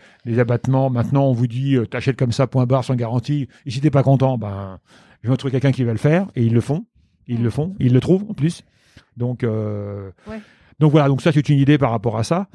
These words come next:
Speaker 1: Euh, j'ai perdu ta question. Excuse-moi. <laughs>
Speaker 2: Qu'est-ce qui te plaît le plus dans
Speaker 1: Voilà,
Speaker 2: le
Speaker 1: donc,
Speaker 2: quotidien ?
Speaker 1: bah, j'ai dit, bon, là, là, là, donc, t'es, en tant qu'expert comptable, donc c'est vraiment la relation humaine,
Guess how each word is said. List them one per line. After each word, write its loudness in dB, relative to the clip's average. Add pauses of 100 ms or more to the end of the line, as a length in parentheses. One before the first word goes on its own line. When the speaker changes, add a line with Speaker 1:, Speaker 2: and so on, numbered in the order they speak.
(440)
Speaker 1:
Euh, -6
j'ai -2
perdu -2
ta 0
question. 0
Excuse-moi. -2 (520)
<laughs> -8
Speaker 2:
Qu'est-ce -10
qui -10
te -6
plaît -8
le -8
plus 0 (100)
dans -20
Speaker 1:
Voilà, 2
Speaker 2:
le 2
Speaker 1:
donc, 2
Speaker 2:
quotidien ? -8
Speaker 1:
bah, 4
j'ai 2
dit, 4
bon, 2
là, -4
là, -4
là, -2
donc, -4 (260)
t'es, 0
en -6
tant 0
qu'expert -2
comptable, -2
donc -4
c'est -2
vraiment -4
la -2
relation -4
humaine, 0